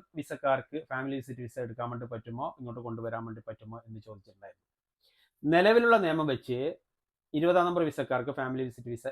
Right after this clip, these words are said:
എടുക്കാൻ വേണ്ടിയിട്ട് പറ്റത്തില്ല, കിട്ടത്തില്ല. പിന്നെ അവർക്ക് കിട്ടും, നിങ്ങളുടെ സ്പോൺസർ മനസ്സ് വെച്ചെങ്കിൽ എടുക്കാൻ വേണ്ടിയിട്ട് പറ്റും. ഇതിനു മുമ്പും കുവൈത്തിൽ അതുപോലുള്ള അനുഭവങ്ങളൊക്കെ ഉണ്ടായിട്ടുണ്ട്. ആ, സ്പോൺസറൊക്കെ ഇതേപോലെ ഫാമിലി വിസിറ്റ് വിസ എടുത്തു കൊടുത്തിട്ടുണ്ട്, ആൾക്കാർ ഇവിടെ വന്നിട്ടുമുണ്ട്.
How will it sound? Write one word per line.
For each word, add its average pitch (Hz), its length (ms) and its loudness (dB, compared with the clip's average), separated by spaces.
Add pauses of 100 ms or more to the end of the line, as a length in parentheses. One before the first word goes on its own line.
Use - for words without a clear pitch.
എടുക്കാൻ 113 300 -8
വേണ്ടിയിട്ട് 117 280 -10 (160)
പറ്റത്തില്ല, 117 400 -8 (100)
കിട്ടത്തില്ല. 113 400 -8 (460)
പിന്നെ 214 160 4
അവർക്ക് 208 280 4
കിട്ടും, 185 340 4 (160)
നിങ്ങളുടെ 175 300 2 (100)
സ്പോൺസർ 196 480 2 (200)
മനസ്സ് 131 320 -6
വെച്ചെങ്കിൽ 120 360 -8 (180)
എടുക്കാൻ 113 320 -6
വേണ്ടിയിട്ട് 113 300 -6
പറ്റും. 120 200 -6 (100)
ഇതിനു 143 220 -4
മുമ്പും 151 260 -4
കുവൈത്തിൽ 131 380 -4
അതുപോലുള്ള 127 460 -6
അനുഭവങ്ങളൊക്കെ 123 580 -8
ഉണ്ടായിട്ടുണ്ട്. 117 500 -4 (640)
ആ, 143 40 6 (260)
സ്പോൺസറൊക്കെ 139 540 0 (100)
ഇതേപോലെ 135 420 0 (540)
ഫാമിലി 135 300 0
വിസിറ്റ് 123 220 -8
വിസ 120 100 -6 (120)
എടുത്തു 117 200 -6
കൊടുത്തിട്ടുണ്ട്, 127 360 -2
ആൾക്കാർ 120 240 -4
ഇവിടെ 123 140 -4 (260)
വന്നിട്ടുമുണ്ട്. 123 520 -6